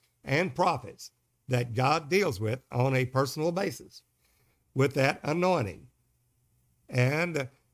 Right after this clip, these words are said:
the greater that anointing, the greater the sufferings for that person is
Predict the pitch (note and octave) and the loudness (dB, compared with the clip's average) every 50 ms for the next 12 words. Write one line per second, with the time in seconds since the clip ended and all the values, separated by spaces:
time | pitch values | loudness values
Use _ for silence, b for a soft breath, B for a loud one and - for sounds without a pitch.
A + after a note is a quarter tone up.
0 | _ - A#2 A2 G2 G2 B2+ D3+ E3 D3+ D3 B2+ C#3+ C#3+ C3+ C#3 C3+ C3+ D#3 F3 | _ -2 -2 -2 0 2 2 2 2 2 2 2 2 2 2 0 0 0 2 2
1 | E3 C3+ B2+ C3 C3+ B2 B2+ C3+ C3 A#2 G#2 A#2 D3 D3+ D#3 D#3+ E3+ D3+ E3+ D#3+ | 2 2 2 0 0 0 -2 -2 -2 -2 -2 0 0 2 2 0 0 -2 -2 -2
2 | C3 - - - G#3+ G#3 - - B2+ A#2+ B2 C#3 - - - C3 A#2+ A2+ C3+ C#3+ | -4 -4 -2 0 0 0 0 -2 -4 -4 -4 -4 -6 -4 -2 0 0 2 2 0
3 | E3 - - - F#3+ G3+ E3 - F#3+ F#3 G#3 A3 A#3 G#2+ F2+ - - | 0 0 0 2 2 2 2 0 -2 -2 0 0 -2 -2 -4 -10 -18